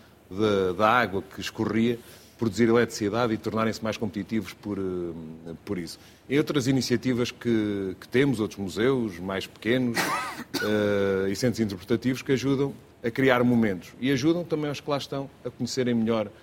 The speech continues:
aquilo que é o seu território. E, bom, e sempre pensando que quem virá depois de nós será capaz de fazer, eh, melhor do que nós. Eh, há pouco o Flávio dizia que é a serra que é capaz de regenerar a natureza, temos que ter confiança que poderão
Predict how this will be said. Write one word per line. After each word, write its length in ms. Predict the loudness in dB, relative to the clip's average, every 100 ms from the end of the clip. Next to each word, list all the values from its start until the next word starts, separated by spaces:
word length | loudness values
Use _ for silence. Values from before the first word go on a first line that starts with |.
| -20 -20 -18 -4
aquilo 320 | -2 2 0
que 120 | 2
é 40 | 2
o 80 | 2
seu 160 | -2
território. 480 | -4 -4 -4 -6 -4
E, 80 | -2
bom, 180 | -2 -4
e 80 | -6
sempre 260 | -2 -4 -2
pensando 420 | -4 0 -2 -4
que 180 | -10 -12
quem 200 | -2 0
virá 200 | 2 0
depois 240 | -2 -4 -4
de 60 |
nós 280 | -4 -4 -6 -16 -20 -8
será 240 | 0 0
capaz 420 | 0 0 2 0
de 80 | -2
fazer, 420 | -6 0 0 0
eh, 200 | -4 -6
melhor 240 | -2 -2 -2
do 80 | -4
que 140 | 0
nós. 220 | 0 0 -6 -20 -20 -20 -6 4
Eh, 360 | 6 8 6
há 40 | 2
pouco 320 | -2 -6 -8
o 40 | -16 -2
Flávio 340 | 2 2 2
dizia 380 | 0 0 -2 -2
que 120 | 0
é 80 | -2
a 40 |
serra 320 | 0 -2 -2
que 340 | -4 -8 -2 -4
é 40 |
capaz 480 | -2 -2 -2 -4 -6
de 80 | -4 -4 -4 -4
regenerar 560 | -6 -6 -2 0 2 0
a 40 |
natureza, 520 | -2 -4 0 0 -2 -8
temos 200 | -8 -8
que 220 | -10 -20 -4
ter 140 | -2
confiança 580 | -2 -2 -2 -2 -4 -10
que 60 | -10
poderão 420 | -6 -2 -2 -4